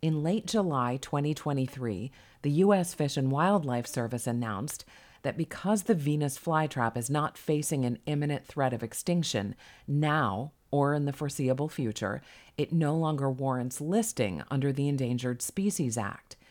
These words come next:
In the state of North Carolina, though, the flytrap is still considered a threatened and protected species, and it is still a felony to poach them.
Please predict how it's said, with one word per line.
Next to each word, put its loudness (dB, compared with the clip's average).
In 4
the 4
state 6
of 4
North 2
Carolina, 4
though, 0
the 2
flytrap 2
is 2
still 4
considered 4
a -2
threatened 0
and -2
protected -4
species, 0
and 2
it 0
is 4
still 2
a 0
felony 0
to -10
poach -4
them. -6